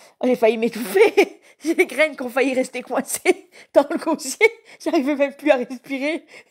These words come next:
<laughs> Non, mais franchement, c'était, c'était délirant, les amis. Franchement, le fou rire. Mais c'est ça, l'Éternel. Avec lui, il va susciter la joie. Il va te mettre bien.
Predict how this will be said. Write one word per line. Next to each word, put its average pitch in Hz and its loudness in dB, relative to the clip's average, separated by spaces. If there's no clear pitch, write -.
<laughs> 294 -8
Non, 302 8
mais 262 -2
franchement, 254 -4
c'était, 233 -2
c'était - 0
délirant, 208 0
les 196 -6
amis. 190 -8
Franchement, 208 -6
le 202 -4
fou - -6
rire. 214 -2
Mais 233 2
c'est - -2
ça, 269 0
l'Éternel. 208 -8
Avec 226 -2
lui, 262 -2
il 226 -2
va 240 4
susciter 247 -4
la 214 0
joie. 190 -6
Il 240 0
va 262 4
te 269 -12
mettre 254 -2
bien. 220 -4